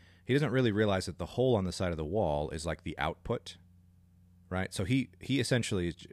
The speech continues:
like, these things come in, these shapes come in, squares and circles and triangles and cubes and, you know, other geometrical shapes that I don't remember from elementary school math, <laughs> geometry or whatever it is. Um,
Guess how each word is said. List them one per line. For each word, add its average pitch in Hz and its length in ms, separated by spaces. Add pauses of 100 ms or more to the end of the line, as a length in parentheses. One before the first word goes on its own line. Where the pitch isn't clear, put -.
like, 85 160
these 98 140
things 123 220
come 101 240
in, 82 160
these 82 120
shapes 98 360
come 92 200
in, 95 120
squares 82 420
and 76 80
circles 76 320
and 71 80
triangles 71 420
and 65 140 (1000)
cubes 76 440
and, 65 200 (360)
you 78 100
know, - 140 (880)
other 80 220
geometrical 76 480
shapes - 360
that 69 100
I 65 160 (400)
don't 80 180
remember 67 300
from 67 260 (240)
elementary 73 380
school 69 140
math, 64 280 (720)
<laughs> - 800
geometry 78 520
or 69 40
whatever 71 220
it 69 60
is. 69 120 (760)
Um, 95 440